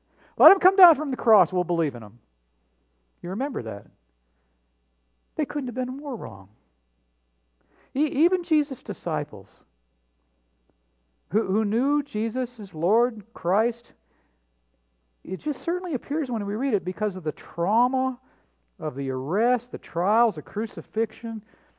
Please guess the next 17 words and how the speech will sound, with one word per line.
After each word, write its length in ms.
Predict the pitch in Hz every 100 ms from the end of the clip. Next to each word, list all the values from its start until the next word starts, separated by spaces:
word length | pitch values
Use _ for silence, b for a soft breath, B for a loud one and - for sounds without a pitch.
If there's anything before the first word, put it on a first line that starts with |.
| b b b -
I 60 |
mean, 120 | 208
even 200 | 277 370
though 140 | 403 392
they're 160 | 381
warned, 460 | 294 180 226 254 156
even 220 | 240 381
though 140 | 349 254
Jesus 420 | 175 247 240 208
told 300 | - 175 269
them 140 | 294 233
what 120 | 220
was 120 | 190
going 160 | 165 180
to 60 |
happen 240 | 147 156 147
there, 180 | 135